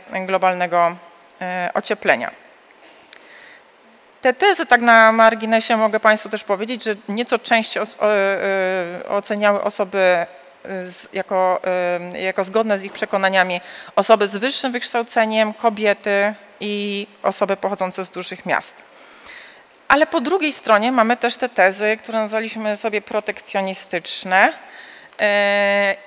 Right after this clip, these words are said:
i jak Państwo mogą zaobserwować, też całkiem spory odsetek osób popiera, e, czy zgadza się z tymi stwierdzeniami,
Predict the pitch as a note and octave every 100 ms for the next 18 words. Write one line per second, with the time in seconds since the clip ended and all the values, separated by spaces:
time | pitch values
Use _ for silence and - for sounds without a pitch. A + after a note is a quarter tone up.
0 | - B3+ C#4 - C4 C#4 D4+ C4 C4 A#3+
1 | A#3+ - G3+ G3 A#3 - F#4 - F#4 -
2 | A3 - F#3+ - F#3+ F#3+ - F3+ - -
3 | G3+ - G#3+ - G3 - G3+ F3 E3 E3
4 | F3 G3 - F3 F3 E3+ E3 - F3+ G#3
5 | G#3+ G3 G3 - F#3 F3+ - F#3+ F3+ F3+
6 | E3 D3+ E3+